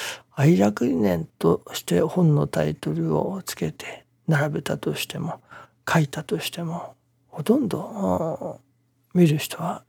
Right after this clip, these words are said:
いないだろうと。例えば、Kindleですか、電子出版がありますね。その電子出版に愛楽理念というタイトルを持って出したとしても、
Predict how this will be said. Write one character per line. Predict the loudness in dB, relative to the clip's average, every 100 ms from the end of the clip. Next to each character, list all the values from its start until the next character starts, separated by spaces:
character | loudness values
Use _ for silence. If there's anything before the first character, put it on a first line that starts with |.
| -6
い | 2
な | 4 4
い | 2
だ | -4
ろ | -4 -8 -12
う |
と。 | -16 -20 _ _ _ _ _ _ -14 -10 -8 -10 -2 0 2
例 | 2
え |
ば、 | 0 -2 -2 -4 -6 -10 -14 -20 _ _ _ _ 0
Kindle | 4 4 2 -6
で | -6
す | -8 -4
か、 | -4 -6 -8
電 | 0 2 2
子 | -2 -4 -4 -6 -14 _ _ _
出 | -8 -8 -2
版 | 2 2
が | 0
あ | -2
り | -6
ま | -10
す | -10 -6
ね。 | -6 -4
そ | -2
の | 0
電 | 2 0
子 | 0 -8
出 | -10 _
版 | -6 -4
に | -4 -6 -20 -20 -20 -2
愛 | 2 4
楽 | 2 0
理 | 0
念 | 0 -2
と | 0
い | 2 2
う |
タ | 0 -2
イ | -4
ト | -4
ル | -4 -2
を | -4 -10 _ _
持 | 0 0
っ |
て | -2 -4 -4 0
出 | 0 0
し | -2
た | -6
と | -6
し | -8
て | -8
も、 | -8 -8